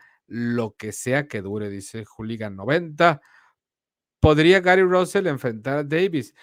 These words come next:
Esa es la más cercana que veo. Bueno, Gary Russell Davis, pa-, bueno, no, no cercana, tendría que, mira, y-, ya, si ya dejó vacante su título de la ciento treinta Ger-, Gervonta Davis,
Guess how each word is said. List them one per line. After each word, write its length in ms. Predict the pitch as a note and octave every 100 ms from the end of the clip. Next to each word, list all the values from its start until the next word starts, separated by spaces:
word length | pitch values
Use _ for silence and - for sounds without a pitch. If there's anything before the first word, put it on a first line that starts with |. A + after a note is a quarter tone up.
| _
Esa 280 | - F#3+ B3 E3 _ _ _ _ _ _ _ _ _ _ _ _ _ _ _ _ _ -
es 120 | G3
la 280 | A#3 G#3+ - _
más 280 | F3+ F3+ F#3+
cercana 520 | G#3+ F#3+ F3+ F#3 G3
que 140 | D3 C3+
veo. 500 | D#3 F#3 C3 G2+ _ _ _ _ _ _ _ _ _ _ _
Bueno, 380 | - D3+ C3 A2 _ _ _ _
Gary 260 | C#3 E3+
Russell 340 | F3 F3 F#3+ E3
Davis, 360 | D3+ F#3 C#3+
pa-, 160 | - E2+
bueno, 260 | C3 B2+ A2
no, 180 | A2+
no 120 | A#2+ B2
cercana, 520 | C#3 C3+ C3 C3+ C#3+
tendría 380 | A#2+ G#2+ A#2 A#2
que, 260 | B2+ A#2+ _ _ _ _ _ _
mira, 180 | D#3 C3+
y-, 180 | C#3 D3+ _
ya, 280 | E3 G3+ F#3
si 260 | D3 - G3+
ya 140 | G3
dejó 300 | A#3 A3 A#3
vacante 440 | A#3 A#3 G#3+ G#3 G#3
su 180 | E3+ C#3+
título 400 | D#3 D3+ G3+ E3
de 60 |
la 100 | B2
ciento 340 | A2+ C#3+ D3 D#3
treinta 420 | D#3+ D#3+ D3+ E3
Ger-, 240 | C3 A#2 A2+ F#2 A#2
Gervonta 400 | A#2+ C3 D3 E3
Davis, 300 | F3+ C#3+